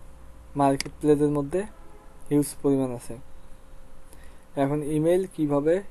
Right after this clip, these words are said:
কালেক্ট করবেন? ইমেইল কালেক্ট করার আগে আপনাদের <clears throat> ইমেইল মার্কেটিংটা বোঝাই যে আসলে ইমেইল মার্কেটিংটা কি। আমরা ইমেইলের মধ্যে যে মার্কেটিংটা করি, এইটাই হলো ইমেইল মার্কেটিং।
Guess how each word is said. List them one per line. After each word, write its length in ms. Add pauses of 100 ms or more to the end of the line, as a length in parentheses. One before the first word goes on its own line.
(140)
কালেক্ট 380
করবেন? 340 (1600)
ইমেইল 240
কালেক্ট 380
করার 360
আগে 140
আপনাদের 420 (1000)
<clears throat> 880
ইমেইল 260
মার্কেটিংটা 540
বোঝাই 340 (840)
যে 60
আসলে 340
ইমেইল 320
মার্কেটিংটা 580
কি। 240 (1000)
আমরা 180
ইমেইলের 540
মধ্যে 380
যে 120
মার্কেটিংটা 580
করি, 320 (240)
এইটাই 280
হলো 180
ইমেইল 280
মার্কেটিং। 420